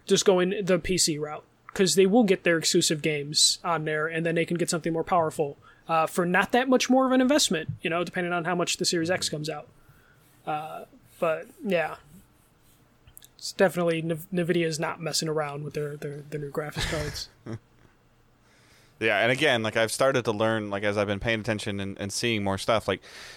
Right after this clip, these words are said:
Speaker 2: P C gaming is not as big of a, of a gate,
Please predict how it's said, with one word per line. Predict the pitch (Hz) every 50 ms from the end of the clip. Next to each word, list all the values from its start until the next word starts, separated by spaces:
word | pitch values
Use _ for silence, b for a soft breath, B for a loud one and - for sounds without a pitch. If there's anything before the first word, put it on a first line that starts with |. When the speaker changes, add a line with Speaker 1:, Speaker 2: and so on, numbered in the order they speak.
| B B -
Speaker 2:
P | - - 151 170
C | - - 165 165
gaming | 139 - 113 107 117 117 117 107 104 98
is | - 104 104 101
not | 104 101 104 107
as | 107 98 - _ _
big | - 110 104 101 -
of | 104 101
a, | 101 95 82 82 78 - - -
of | 98 98 98
a | 98
gate, | 101 - - 101 98 107 120 -